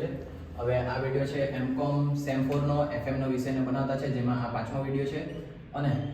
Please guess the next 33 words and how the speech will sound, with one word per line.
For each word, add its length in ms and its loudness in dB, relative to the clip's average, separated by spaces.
હવે 260 -2
સ્ટુડન્ટ 360 0
આવી 200 2
જ 40 2
જવાના 320 2
છે, 80 0
તો 60 0
આપણે 200 0
ખાલી 200 0
છે 100 -2
ને 60 0
કી 180 -2
ચર્ચા 300 2
કરી 200 4
લે, 60 4
પછી 260 -2
જે 160 4
અંદરના 340 2
મુદ્દા 240 2
છે 120 0
ને 60 -2
તે 100 2
બીજા 260 0
કોઈ 240 -2
ફોટામાં 380 -2
ને 160 0
એમ 160 0
કરીને 320 0
તમને 180 0
એક્સપ્લેન 300 -4
કરી 140 -6
દેવા, 180 -6
બરાબર? 260 -2